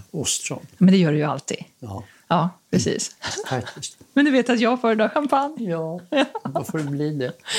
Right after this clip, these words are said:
Speaker 2: Men, eh, det är jättekul med, med sprit, men, eh, man blir ju så himla brusad så snabbt.
Speaker 1: Ja, det är ju, eh, vill man ju inte.
Speaker 2: Det är ju
Speaker 1: Det kan man ha.
Speaker 2: nedsidan.
Speaker 1: Jag har såna här, vet du, glas.
Speaker 2: Nej, men
Speaker 1: Använder
Speaker 2: det här
Speaker 1: jag.
Speaker 2: var det minsta jag har sett. Nu tar
Speaker 1: Ja.
Speaker 2: Erik fram ett, eh,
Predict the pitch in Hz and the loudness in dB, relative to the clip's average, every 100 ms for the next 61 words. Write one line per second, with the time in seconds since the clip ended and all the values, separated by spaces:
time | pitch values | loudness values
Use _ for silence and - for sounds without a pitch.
0 | - 349 202 277 262 247 233 220 214 202 | -2 -4 0 4 6 6 6 4 4 4
1 | 175 170 202 277 294 240 - 370 311 226 | 2 0 2 4 4 0 2 2 4 4
2 | 196 208 214 - 202 - 220 208 202 190 | 4 2 2 0 0 2 4 6 4 4
3 | 190 220 214 220 208 233 226 214 202 277 | 4 6 6 4 2 4 6 6 4 2
4 | 311 - 208 - 233 208 392 - - _ | 0 -2 -4 -6 -4 0 0 0 -6 _
5 | - - 139 143 165 - _ _ - 139 | -16 -2 2 2 0 -8 _ _ -10 -4
6 | 143 127 117 107 110 113 117 123 165 - | 0 2 0 0 -2 -2 -4 -6 -6 -8
7 | 156 123 123 101 107 110 101 220 302 302 | -4 0 0 0 0 0 2 4 4 4
8 | 285 - 302 285 156 160 - - - 131 | 4 4 2 4 2 0 -2 -6 -6 -2
9 | 117 139 196 175 143 127 95 214 170 - | -2 0 -2 0 0 0 -2 -6 -8 -10
10 | - - 135 123 120 - - 180 135 120 | -10 -6 -2 -2 -2 -10 -10 -8 -2 0
11 | 92 120 - - 240 277 302 240 156 117 | 0 -2 -2 2 4 6 6 4 4 2
12 | 294 311 339 285 285 277 294 311 240 220 | 2 2 2 4 4 4 4 6 6 6
13 | - 247 240 233 220 - 220 254 226 214 | 4 4 4 4 2 4 2 4 4 4
14 | 214 - 196 196 190 - 202 185 - 175 | 2 2 2 6 4 4 4 2 4 2
15 | 170 | 4